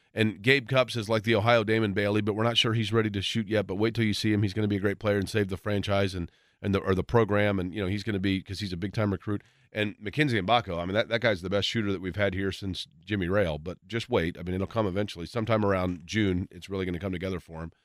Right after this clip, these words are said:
and you're gonna see how, why he's a top five recruit, except for at that point he's gonna enter the, either the portal or the draft lottery. Um, and Khalil Ware, I mean, that guy can really shoot, uh, you know, and he would have shot a lot more at Oregon if they hadn't actually run him off, even though he was a top five recruit, and for some reason they didn't want him anymore 'cause he didn't care about the way he played.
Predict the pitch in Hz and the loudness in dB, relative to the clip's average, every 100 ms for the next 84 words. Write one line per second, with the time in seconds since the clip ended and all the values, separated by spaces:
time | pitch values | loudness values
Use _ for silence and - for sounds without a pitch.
0 | _ _ 95 95 95 - 107 95 90 92 | _ _ -2 0 0 0 0 0 -2 -6
1 | 95 87 92 101 80 104 92 101 90 80 | -14 -8 -4 -2 -2 -4 -2 -2 -2 -4
2 | 110 92 85 98 87 82 98 85 87 85 | -4 -4 -2 -6 -4 -4 -4 -4 -2 -4
3 | 92 87 95 82 80 73 _ 98 82 76 | -4 -4 -4 -4 -4 -8 _ -4 -4 -4
4 | - 92 92 87 80 76 - _ 90 95 | 0 4 6 4 2 -4 -8 _ -2 0
5 | 90 80 80 90 _ _ _ _ - 98 | 0 0 0 -2 _ _ _ _ 6 6
6 | 92 92 - 107 98 110 131 104 113 92 | 6 2 0 -2 2 6 8 8 8 6
7 | 90 104 101 87 87 90 95 85 - 98 | 4 2 2 0 0 4 4 4 2 2
8 | - 95 - 95 85 82 95 87 _ _ | 0 -4 -6 -4 -4 -4 -4 -4 _ _
9 | - 156 160 107 - 139 113 113 113 143 | 4 8 8 6 6 6 6 4 6 6
10 | 101 107 151 104 92 82 92 101 90 90 | 6 6 6 4 2 0 2 2 2 -2
11 | - 98 101 87 85 87 101 87 92 87 | -2 0 2 2 4 4 4 4 0 -2
12 | 82 90 78 78 92 - 90 80 - 98 | 0 -2 -4 -6 -8 -4 -6 -6 -4 -2
13 | 82 82 - 90 90 87 82 82 82 80 | -2 -4 -8 -2 0 0 0 -2 -2 -4
14 | 85 92 82 80 85 85 87 85 78 85 | -2 -2 -2 -4 -6 -6 -6 -4 -4 -4
15 | 85 80 82 80 78 - 92 82 | -4 -4 -6 -6 -6 -4 -4 -4